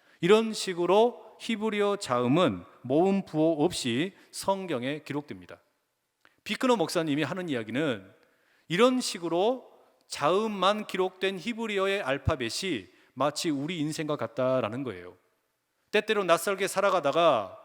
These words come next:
우리가 마주하는 수많은 일들, 그 일들은 모음 부호는 없고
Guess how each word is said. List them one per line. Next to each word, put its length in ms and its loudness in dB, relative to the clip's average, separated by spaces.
우리가 240 2
마주하는 420 4
수많은 500 0
일들, 440 -2
그 140 2
일들은 520 2
모음 420 2
부호는 380 -4
없고 500 -4